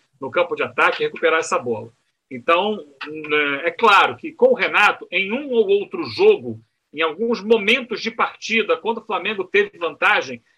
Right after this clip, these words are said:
ele recuou o time. Quando ele teve vantagem. É, é, vamos lembrar, por exemplo, do jogo com o Atlético Paranaense.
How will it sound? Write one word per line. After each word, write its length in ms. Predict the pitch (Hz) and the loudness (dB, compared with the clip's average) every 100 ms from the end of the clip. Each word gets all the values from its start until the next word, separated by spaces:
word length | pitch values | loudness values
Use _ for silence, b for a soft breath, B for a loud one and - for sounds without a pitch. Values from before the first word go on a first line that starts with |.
| - | -8
ele 160 | 175 | 0
recuou 300 | 196 202 196 | 2 4 2
o 20 | |
time. 260 | 196 156 120 - | 2 -2 -4 -4
Quando 200 | 147 185 | -4 0
ele 120 | 220 | 0
teve 200 | 220 170 | 0 0
vantagem. 520 | 233 277 311 117 104 - _ _ _ _ _ | 2 2 2 0 -6 -20 _ _ _ _ _
É, 80 | 120 | -12
é, 880 | 127 147 160 151 131 131 127 123 117 - | -6 -4 -2 -4 -6 -4 -4 -4 -8 -14
vamos 360 | 123 123 147 160 | -8 -4 0 2
lembrar, 360 | 160 151 151 | 2 2 0
por 180 | 156 165 | 2 2
exemplo, 380 | 156 123 170 202 | 2 0 -4 -4
do 180 | 185 196 | -2 -2
jogo 400 | 147 170 190 202 | 0 0 0 -2
com 220 | - 190 | -4 -4
o 60 | 196 | -4
Atlético 500 | 185 180 180 - - | -4 0 0 -2 -4
Paranaense. 800 | 196 196 202 180 190 - - - | -2 0 0 0 -2 -6 -16 -20